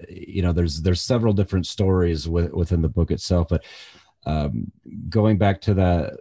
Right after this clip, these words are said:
the overweight girl, she's, um, a, I believe a billionaire living in, in the Hollywood Hills. Um, and she, I think she's trying to be, like, an Instagram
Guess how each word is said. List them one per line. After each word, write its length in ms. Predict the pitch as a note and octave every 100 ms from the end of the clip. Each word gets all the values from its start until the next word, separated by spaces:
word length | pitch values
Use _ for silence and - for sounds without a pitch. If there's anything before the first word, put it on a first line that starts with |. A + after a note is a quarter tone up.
| -
the 200 | E2+ F2
overweight 640 | G2 F#2+ F#2+ F2+ F#2+ F#2 _ _ -
girl, 320 | F#2 F2 E2+
she's, 440 | - F#2+ F2 D2+
um, 440 | E2+ D#2+ D2+ C#2+ - _
a, 140 | E2 D2+ - -
I 40 |
believe 280 | D#2+ F#2+ G2
a 80 | E2+
billionaire 880 | C2+ - F2 F2 E2+ D#2 C#2+ D2 D#2
living 580 | D#2 D#2 D#2+ D2+ D2+ D2+ _
in, 460 | D2 D2 C#2+ C#2+ C#2+ _ _ _ _
in 120 | E2+
the 80 | D#2+
Hollywood 400 | E2 D#2+ D#2+ D#2
Hills. 500 | D#2+ E2 D#2+ D2+ - - - - - _ _
Um, 340 | D#2 D#2+ D#2 D2
and 160 | E2 D#2+
she, 560 | - F2 E2+ E2 D2+ -
I 800 | _ _ _ _ _ _ _ -
think 120 | C#3
she's 120 | C3
trying 140 | A#2+ A#2+
to 40 |
be, 60 | G#2
like, 120 | F#2
an 80 | F2
Instagram 800 | F#2+ - G2 F#2 F2+ F2+ F2+